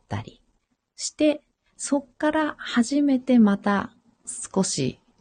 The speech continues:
希望の方の周波数っていうのが初めて受け入れられるようになるので、うん。そんな感じのステップっていうのかな、踏んでいくっていうような感じが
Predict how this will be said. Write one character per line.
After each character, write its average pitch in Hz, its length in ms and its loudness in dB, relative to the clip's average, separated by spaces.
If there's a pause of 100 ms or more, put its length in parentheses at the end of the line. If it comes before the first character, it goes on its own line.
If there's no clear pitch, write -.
(120)
希 - 180 2
望 196 280 6
の 190 120 6
方 175 220 4
の 127 100 0
周 - 220 -4
波 120 160 -6
数 - 160 -10
っ - 40 -10
て - 280 -6
い - 80 -2
う 156 80 -2
の 175 140 -2
が 247 260 2
初 180 320 4
め 190 100 6
て - 120 -4
受 131 200 -4
け 131 140 2
入 131 100 0
れ 123 60 0
ら 123 140 -2
れ 120 120 -2
る - 100 -6
よ - 120 -6
う - 40 -12
に 123 120 -4
な 123 160 0
る 120 160 -8
の 151 160 -4
で、 247 280 -2 (600)
う 180 60 0
ん。 135 260 0 (520)
そ 220 180 2
ん 226 60 8
な 226 140 4
感 220 260 4
じ 208 140 0
の 202 100 4
ス - 140 -4
テ 170 140 2
ッ 170 40 -2
プ - 200 -4
っ - 20 -10
て - 160 -6
い - 20 0
う - 40 -2
の - 80 -6
か - 120 -8
な、 214 160 2
踏 - 160 -2
ん 165 160 0
で 147 220 0
い 135 100 -2
く - 180 12
っ - 40 12
て - 180 0
い - 160 -2
う 123 60 -2
よ 123 180 -4
う - 20 -2
な 185 320 2 (340)
感 120 260 2
じ 104 360 -4 (120)
が 170 360 0